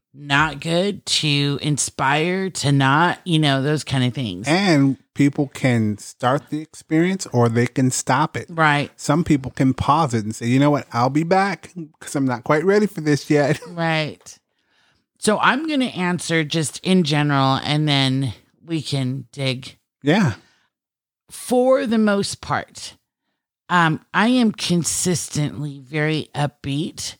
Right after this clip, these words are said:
Speaker 2: Mm-hmm.
Speaker 1: and very much an encourager and a cheerleader. And people have called me, you know, the hype, the hype girl.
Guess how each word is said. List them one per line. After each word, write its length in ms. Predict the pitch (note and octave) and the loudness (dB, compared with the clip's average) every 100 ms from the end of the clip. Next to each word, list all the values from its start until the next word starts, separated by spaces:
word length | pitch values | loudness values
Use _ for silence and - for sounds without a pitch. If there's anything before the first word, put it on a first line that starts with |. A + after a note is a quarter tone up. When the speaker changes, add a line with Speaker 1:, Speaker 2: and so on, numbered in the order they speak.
| - | -14
Speaker 2:
Mm-hmm. 340 | A#2+ G#2+ A#2+ D3+ _ E3+ | -14 -12 -14 -14 _ 0
Speaker 1:
and 760 | E3 D#3 D3 C#3 C#3+ D3 B2+ - _ _ _ _ _ _ - | 2 4 4 2 2 0 -2 -6 _ _ _ _ _ _ -8
very 800 | E3 D#3+ G3+ G#3+ G#3 G#3 G3+ G3 | -6 -2 0 2 2 2 4 4
much 800 | F#3 F3+ E3+ D#3+ - - - - _ _ _ _ _ _ _ _ _ | 4 2 2 -2 -2 -2 -2 -4 _ _ _ _ _ _ _ _ _
an 160 | G3 F3+ | 4 4
encourager 1000 | E3 C#3+ - - F#3 F#3+ G3 D#3 F3+ D3+ | 2 0 -6 -4 -2 0 -2 0 0 0
and 220 | A#2 D#3+ | 0 0
a 60 | C3+ | 0
cheerleader. 920 | G#2+ - F#3+ F3+ F3 F3 E3+ D#3+ D#3 | -2 0 0 0 0 0 0 0 0
And 140 | E3 F3 | 0 -2
people 300 | A3+ C4 C#4+ | -2 -2 -6
have 160 | A3+ | -8
called 340 | - F#3 G3+ F#3+ | -2 0 0 2
me, 240 | G3 F3+ | 0 2
you 60 | F3 | 0
know, 160 | F3+ | 0
the 100 | D3+ | 0
hype, 420 | B2+ - E3+ C3 - _ _ _ _ _ | -2 0 0 -2 -10 _ _ _ _ _
the 80 | A#2+ | 0
hype 320 | F#3 A3 - | 2 2 0
girl. 460 | E3 D3 G2+ F#2+ | 2 2 0 -6